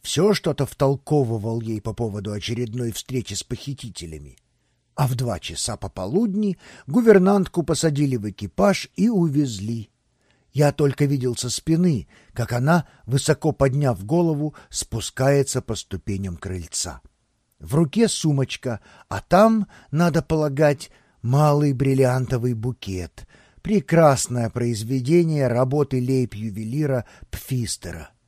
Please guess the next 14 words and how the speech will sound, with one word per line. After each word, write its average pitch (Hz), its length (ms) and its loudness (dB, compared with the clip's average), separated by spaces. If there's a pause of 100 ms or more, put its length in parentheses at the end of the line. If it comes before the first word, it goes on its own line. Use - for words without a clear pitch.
(680)
Когда 135 300 0
мадемуазель 151 600 2
уезжала, 131 720 0 (400)
я 160 160 4
сидел 170 400 2
на 156 140 0
скамейке 156 720 2
в - 100 -16
компании 156 580 0
мистера 151 460 -2
Фрейби. 101 720 -4 (600)
Незадолго 175 640 4
перед 170 380 0
тем, 233 320 2